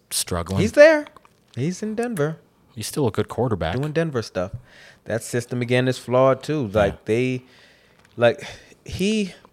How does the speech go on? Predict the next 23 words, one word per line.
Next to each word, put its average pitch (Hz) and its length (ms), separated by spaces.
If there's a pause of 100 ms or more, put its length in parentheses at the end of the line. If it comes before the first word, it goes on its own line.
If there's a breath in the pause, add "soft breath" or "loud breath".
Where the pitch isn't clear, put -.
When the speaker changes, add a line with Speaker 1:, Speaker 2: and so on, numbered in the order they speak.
(140)
Speaker 2:
this 196 220
is 175 80
what 160 160
happens 135 540
when 110 540 (840 soft breath)
the, 107 340
uh, 95 460 (1120)
the 90 320
student, 185 680 (1300 loud breath)
here's, 139 300
here's 139 200
a 120 40
for 98 220
instance, - 600
okay? 98 400 (120)
Everybody 147 580
loves, 120 760 (1900)
when 123 140
you 143 80
let 147 180
the 120 80
monster 131 520
out, 156 260